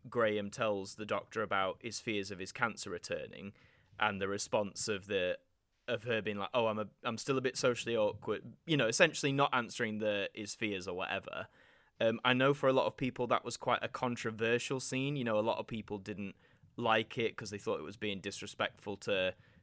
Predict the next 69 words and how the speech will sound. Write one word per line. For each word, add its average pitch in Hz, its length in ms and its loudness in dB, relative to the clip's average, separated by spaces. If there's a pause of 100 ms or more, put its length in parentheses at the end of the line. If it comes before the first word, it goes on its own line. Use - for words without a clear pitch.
(140)
those 101 380 0
who, 95 500 -6
you 123 100 -4
know, 87 260 -6
had 98 200 0
fears 98 380 -4
or 95 100 -4
suffered - 400 -4
from 95 240 -4 (360)
cancer, 117 360 0
and 135 100 0
some 165 180 4
people 139 340 2
didn't 123 340 0
mind 156 260 4
it 135 40 0
as 117 100 -6
much. 110 180 -4
I 151 100 8
found 190 220 4
myself 190 280 0
sort 160 180 0
of 147 80 -2
being 156 160 2
in 143 100 2
a 135 60 2
weird 131 320 2
middle 139 480 0 (100)
space. 143 460 2
I 127 60 0
could 131 180 -2
see 135 180 0
both 120 240 2
sides 120 280 0
of 104 60 -10
the 113 100 -2
argument, 110 420 0
and 135 120 -6
to 151 80 -8
be 160 100 0
honest, 165 380 0
even 127 220 -4
thinking 139 320 -6
about 117 220 2
it 101 100 -6
now, 107 340 -4 (360)
I'm 123 100 -2
still 147 260 4
not 139 240 0
quite 127 380 0
sure 123 200 2
where 120 440 4
I 123 80 4
sit 120 280 0
on 131 260 0
how 135 180 0
I 135 60 2
feel 139 240 -4
about 139 280 2
it. 143 160 0
I'd 120 180 -2
be 120 140 -4
curious 127 380 0
to 127 80 -6
know 120 80 -2
your 120 280 2
thoughts 78 360 -6
on 82 140 -10
it. - 100 -14